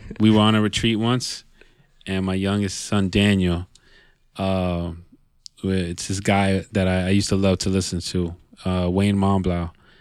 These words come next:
Speaker 2: And he has, like, this really chill ministry where it's, like,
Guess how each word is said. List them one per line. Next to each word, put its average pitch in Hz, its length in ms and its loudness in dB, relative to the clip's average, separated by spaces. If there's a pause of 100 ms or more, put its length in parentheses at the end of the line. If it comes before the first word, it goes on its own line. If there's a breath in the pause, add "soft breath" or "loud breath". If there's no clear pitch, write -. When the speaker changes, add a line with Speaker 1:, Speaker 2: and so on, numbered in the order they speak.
(400 soft breath)
Speaker 2:
And 92 260 0
he 95 80 0
has, 107 160 4
like, 104 140 2
this 95 160 -2
really 104 240 6
chill 98 460 6
ministry 95 760 2
where 90 220 2
it's, - 180 -4
like, 87 200 -2